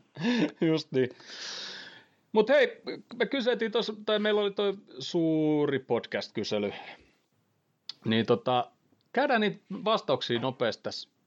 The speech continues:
läpi. Näet kaikki, kaiken kaikkiaan, että mitä kahden viikon aikana, niin neljätoista vastausta tullut, ja yksikään ei oo, ei oo meidän. Ville, kävit sä vastaa tähän?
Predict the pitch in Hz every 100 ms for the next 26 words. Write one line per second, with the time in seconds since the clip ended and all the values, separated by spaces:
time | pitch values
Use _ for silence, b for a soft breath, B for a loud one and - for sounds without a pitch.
0 | _ - 131 127 - - _ _ _ _
1 | _ _ _ - 139 - 165 - 139 165
2 | 170 160 147 143 - 139 143 135 - -
3 | 160 147 131 170 147 113 113 107 113 104
4 | 107 113 110 110 110 - 147 143 123 117
5 | 107 - 104 101 - 98 - 101 101 101
6 | 117 113 107 - - _ - 139 139 -
7 | 120 113 113 113 - - - - 120 123
8 | 127 131 110 135 202 165 170 170 165 170
9 | 120 - 95 - 92